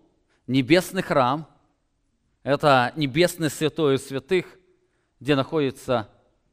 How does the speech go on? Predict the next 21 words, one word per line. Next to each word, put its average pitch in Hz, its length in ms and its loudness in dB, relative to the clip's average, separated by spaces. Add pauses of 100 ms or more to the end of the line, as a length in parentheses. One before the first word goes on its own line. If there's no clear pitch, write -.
Божий 113 640 -6 (560)
ковчег. - 680 -12 (520)
Именно 175 300 2
по - 140 0
этому 175 440 4
образу 139 680 0 (540)
Моисей 127 540 -2
сделал 117 340 0
ковчег 127 500 -6
на 113 180 -6
этой 113 300 -8
земле, 117 380 -4
о - 20 -2
чём 117 220 -10
мы 110 80 -10
читаем 117 380 -10
послание 101 580 -10 (320)
к - 60 -16
евреям. 117 420 -6 (440)
Во-вторых, 170 380 0
здесь 196 520 -6